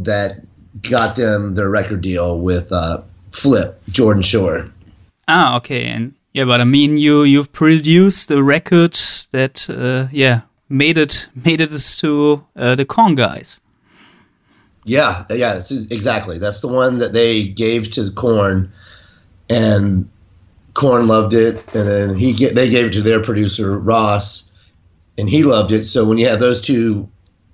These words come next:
Speaker 1: at the time, you know, endorsing a band that's totally unknown, uh, the industry really paid attention, and that was the beginning. I mean, it really took off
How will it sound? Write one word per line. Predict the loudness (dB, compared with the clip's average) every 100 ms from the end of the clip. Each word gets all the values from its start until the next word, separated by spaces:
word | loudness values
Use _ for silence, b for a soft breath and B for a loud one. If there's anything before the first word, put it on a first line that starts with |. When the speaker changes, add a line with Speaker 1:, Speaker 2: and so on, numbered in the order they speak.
| -4
Speaker 1:
at | -4
the | -2
time, | -2 0 0 -2 -6 -10
you | -8 -8
know, | -8 -12 _
endorsing | -6 -2 0 0 -2 -4
a |
band | 0 0 0 -2
that's | -6 -10 _ _ _
totally | -2 -2 0 -2
unknown, | 0 0 0 0 -4 -8 b b b b b _ _
uh, | -2 0 -2
the | -4 -4
industry | -2 -2 -4 -6 -6 -4
really | -2 -2
paid | -2 -6
attention, | -2 0 0 -2 -4 -8 -14 _ _ _ _ -16 -6
and | -4 -2 0
that | -2 0
was | -2
the | -4
beginning. | -2 -2 -2 -4
I | -2
mean, | 0
it | 0
really | 2 2 4 2 0
took | 0 -2 0
off | 2 2 -2 -8